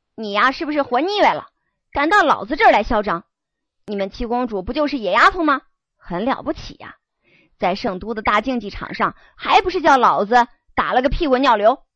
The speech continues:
老子灵商王就弄死了他一千狼骑兵，全过程没费我五分钟，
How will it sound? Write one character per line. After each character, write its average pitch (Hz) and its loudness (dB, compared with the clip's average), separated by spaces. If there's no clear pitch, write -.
老 202 -8
子 196 -8
灵 202 -6
商 294 4
王 247 2
就 311 0
弄 320 2
死 - -4
了 233 4
他 285 -4
一 294 -4
千 415 0
狼 247 2
骑 220 -8
兵， 240 -6
全 349 2
过 403 8
程 269 -2
没 247 2
费 262 0
我 208 0
五 233 -6
分 247 -4
钟， - -10